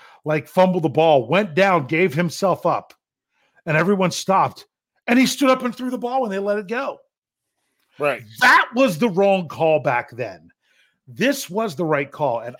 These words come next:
Speaker 1: I will be honest with
Speaker 2: Here,
Speaker 1: you.
Speaker 2: here's my only issue.
Speaker 1: Okay, go
Speaker 2: Okay?
Speaker 1: ahead.
Speaker 2: If this is the second quarter,
Speaker 1: Mm-hmm.
Speaker 2: that's a fumble. If this, if it's the fourth quarter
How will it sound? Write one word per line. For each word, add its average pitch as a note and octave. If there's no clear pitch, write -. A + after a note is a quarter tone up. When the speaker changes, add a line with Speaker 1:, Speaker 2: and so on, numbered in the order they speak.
Speaker 1:
I A#3
will D#4+
be B3+
honest B3
with F3+
Speaker 2:
Here, C4+
Speaker 1:
you. D3+
Speaker 2:
here's B3
my A#3+
only G3
issue. G3+
Speaker 1:
Okay, D3
go D3
Speaker 2:
Okay? D3
Speaker 1:
ahead. G2+
Speaker 2:
If D3
this A3+
is B3+
the A3+
second G#3+
quarter, D#3
Speaker 1:
Mm-hmm. A#2+
Speaker 2:
that's C#3
a C3
fumble. B2
If D#3
this, G#3
if E3+
it's G3
the G3
fourth C4
quarter G#2+